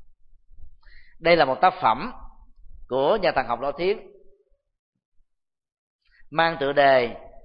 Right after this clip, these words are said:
Các dân tộc của thế giới Phật giáo, một cẩm nang cho cầu kinh Thiên Chúa giáo. Chúng ta thấy hình các nữ tu của Thái Lan,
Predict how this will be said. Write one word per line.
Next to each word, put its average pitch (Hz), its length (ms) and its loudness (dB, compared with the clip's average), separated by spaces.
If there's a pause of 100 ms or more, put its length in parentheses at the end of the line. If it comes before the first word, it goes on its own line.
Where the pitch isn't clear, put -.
(180)
Các 254 200 4 (160)
dân 190 260 0 (100)
tộc 127 120 0 (100)
của 165 120 -2
thế 202 160 0
giới 208 240 0
Phật 226 280 -4
giáo, 185 280 0 (580)
một 135 380 -2
cẩm 160 300 0
nang 175 340 2 (280)
cho 165 500 4 (300)
cầu 139 400 0
kinh 165 320 -4
Thiên 156 220 -2
Chúa 170 120 -4
giáo. 185 300 -2 (920)
Chúng 165 100 -4
ta 156 120 4
thấy 190 260 0
hình 143 260 0
các 180 140 -4
nữ 143 200 -4
tu 160 240 0
của 143 120 -4
Thái 170 160 0
Lan, 156 260 2